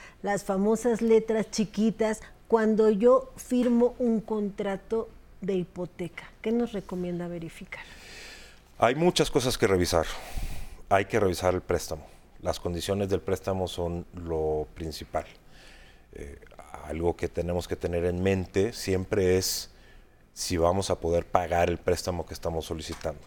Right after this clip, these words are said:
Speaker 2: ¿no? ¿Cuál es nuestra capacidad económica para poder hacer frente a la obligación de regresar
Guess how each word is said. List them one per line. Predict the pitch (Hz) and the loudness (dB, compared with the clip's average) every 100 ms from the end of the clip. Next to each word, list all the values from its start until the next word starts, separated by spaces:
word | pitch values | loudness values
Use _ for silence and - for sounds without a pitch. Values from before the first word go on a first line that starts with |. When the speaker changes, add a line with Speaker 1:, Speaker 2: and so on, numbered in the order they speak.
| - | -18
Speaker 2:
¿no? | 80 95 95 | -14 -12 -8
¿Cuál | 82 92 | 2 4
es | 95 | 4
nuestra | 92 87 87 85 | 2 0 -2 0
capacidad | 90 - 90 - 90 90 | 0 0 -2 -2 2 4
económica | 98 - 90 87 92 98 95 113 127 - - - - - | 4 0 -2 2 2 0 -2 -2 -4 -6 -20 -20 -20 -2
para | 87 82 - | 2 2 0
poder | 82 82 87 92 95 | 0 4 6 4 0
hacer | 90 - 92 | -6 0 -2
frente | 90 104 98 95 - 123 156 - - - - - | 0 0 2 0 -2 -2 -4 -14 -20 -20 -20 -2
a | 90 85 85 | 2 4 4
la | 82 80 | 2 2
obligación | 80 82 80 - 95 92 | 0 -2 -2 0 0 2
de | 95 92 | 4 4
regresar | 87 92 92 87 82 85 - 98 95 104 | 4 2 2 2 -2 -2 0 2 2 0